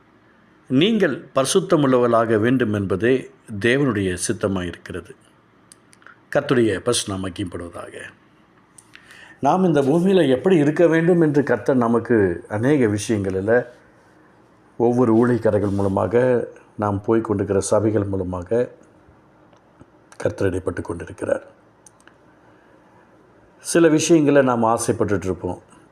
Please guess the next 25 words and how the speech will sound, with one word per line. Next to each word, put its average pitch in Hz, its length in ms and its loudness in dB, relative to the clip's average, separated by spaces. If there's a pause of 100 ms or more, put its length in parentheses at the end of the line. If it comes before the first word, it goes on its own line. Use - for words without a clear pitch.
(2750)
சின்ன 147 300 2
விஷயமோ 117 400 2
பெரிய 107 260 2
விஷயமோ, 98 480 -2 (840)
ஒவ்வொருத்தருக்கும் 135 360 2
ஒரு 107 480 2
விதமான 101 340 0
ஆசைகள் 92 480 -2
இருக்குது, 87 460 -6 (120)
ஏக்கம் 98 380 0
இருக்குது, 87 340 -8
தாகம் 85 400 -4
இருக்குது. - 260 -16 (1200)
ஆனா 98 160 -2
ஆண்டவர் 123 680 0
ஒரு 117 180 0
மனுஷனுடைய 113 260 0
வாழ்க்கையில 107 880 2
என்ன 120 280 2
செய்கிறார், 95 480 2
என்ன 104 240 0
சொல்ல 98 280 -2
விரும்புகிறார் - 520 -4
அப்படின்னு 92 280 -4
பார்த்தா, - 400 -2